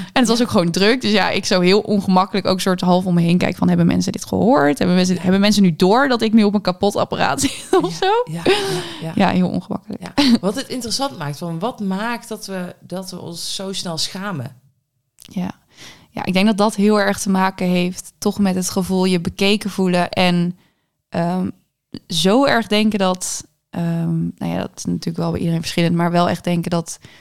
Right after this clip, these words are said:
Speaker 1: mensen over je oordelen en, ehm, stel je voor, je komt daar binnen als beginneling. Eh, tenminste, ik kan me heel erg voorstellen en ik hoor ook wel echt van heel veel mensen en, eh, om me heen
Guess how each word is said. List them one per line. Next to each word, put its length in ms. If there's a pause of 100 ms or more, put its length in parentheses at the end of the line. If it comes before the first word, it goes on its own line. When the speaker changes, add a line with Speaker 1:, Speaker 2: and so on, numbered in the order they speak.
(140)
Speaker 1:
mensen 380
over 280
je 160
oordelen 680
en, 440 (560)
ehm, 720 (880)
stel 240
je 80
voor, 160
je 80
komt 240
daar 120
binnen 340
als 200
beginneling. 760 (460)
Eh, 120
tenminste, 260
ik 60
kan 140
me 60
heel 140
erg 140
voorstellen 420
en 60
ik 80
hoor 180
ook 120
wel 120
echt 140
van 120
heel 180
veel 200
mensen 480
en, 340
eh, 120 (180)
om 140
me 60
heen 360